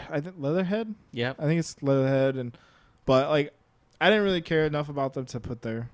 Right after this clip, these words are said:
Speaker 2: They didn't have too many lines.
Speaker 1: Yeah. Um, the Gecko had a lot of lines, but
Speaker 2: Bruh.
Speaker 1: I honestly just
Speaker 2: Awesome.
Speaker 1: Yeah, it was just, like, a lot of that, like,
Speaker 2: <laughs>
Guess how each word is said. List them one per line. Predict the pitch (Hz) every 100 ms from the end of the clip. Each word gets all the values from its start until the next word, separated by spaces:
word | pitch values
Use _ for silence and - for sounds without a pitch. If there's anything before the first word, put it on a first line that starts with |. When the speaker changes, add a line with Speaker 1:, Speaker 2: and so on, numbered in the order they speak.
| _
Speaker 2:
They | 160
didn't | 180 208
have | 139
too | -
many | 117 90
lines. | 80 85 90 127
Speaker 1:
Yeah. | 117 110 110 _ _ _ _ _ _ _ _ - -
Um, | 135 135 131 131 131 131 _ _ _ _
the | 139
Gecko | 131 165 - 196
had | 165 143
a |
lot | 131 139 147
of |
lines, | 135 131 151 160 123
but | 120 107
Speaker 2:
Bruh. | 104 101 95 90 85 82 _ _ _
Speaker 1:
I | 135 135
honestly | 143 156 156 151 139
just | 127 113 120 -
Speaker 2:
Awesome. | 107 101 92 87 85 82 _ - - -
Speaker 1:
Yeah, | 139 143 131 127
it | 147 147 143
was | 139
just, | 147
like, | 165 143
a |
lot | 143 147
of | 135
that, | 135 131
like, | 123 117
Speaker 2:
<laughs> | - - 539